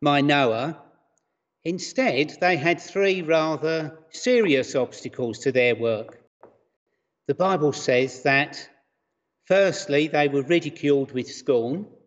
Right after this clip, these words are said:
"Huh, really? You imagine you can rebuild the wall? What, you feeble lot?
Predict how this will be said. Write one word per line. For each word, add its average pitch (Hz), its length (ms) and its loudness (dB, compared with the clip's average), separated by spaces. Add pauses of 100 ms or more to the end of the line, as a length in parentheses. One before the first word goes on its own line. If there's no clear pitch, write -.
(1300)
"Huh, 226 200 -2 (420)
really? 220 560 0 (680)
You 175 120 -2
imagine 180 480 0
you 175 160 2
can 175 180 -6
rebuild 190 480 0
the 202 100 0 (120)
wall? 233 500 0 (760)
What, 190 320 2
you 285 160 4
feeble 139 520 -2
lot? 147 400 -2